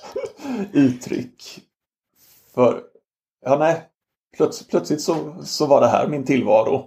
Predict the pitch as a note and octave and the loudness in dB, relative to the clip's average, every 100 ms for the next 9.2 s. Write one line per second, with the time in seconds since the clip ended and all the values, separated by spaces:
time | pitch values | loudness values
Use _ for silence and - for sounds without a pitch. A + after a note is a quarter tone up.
0 | _ _ _ _ _ _ _ _ _ - | _ _ _ _ _ _ _ _ _ -8
1 | B2 D3+ D#3 E3+ D3+ D3+ D3 C3 - - | -4 -4 2 2 4 2 0 -6 -8 -20
2 | - _ _ _ - A#2 A#2 B2 B2 _ | -20 _ _ _ 0 2 2 -2 -8 _
3 | _ _ _ _ _ _ - B2 A#2+ - | _ _ _ _ _ _ -14 -12 -6 -2
4 | A2+ G#2+ A2+ A2 G#2 A2 G#2+ G#2+ - _ | -2 -2 4 4 4 4 4 2 -2 _
5 | _ _ _ _ _ _ _ _ _ _ | _ _ _ _ _ _ _ _ _ _
6 | _ _ _ _ _ _ _ _ _ - | _ _ _ _ _ _ _ _ _ -8
7 | D3+ D#3+ D3 C#3+ D#3+ D#3+ E3 B2 C3 C3 | -4 -4 -2 -4 0 -2 2 4 4 4
8 | - A#2 B2 A#2+ G#2 A2+ - - - - | 2 2 2 2 0 0 2 2 2 -2
9 | - - | -16 -20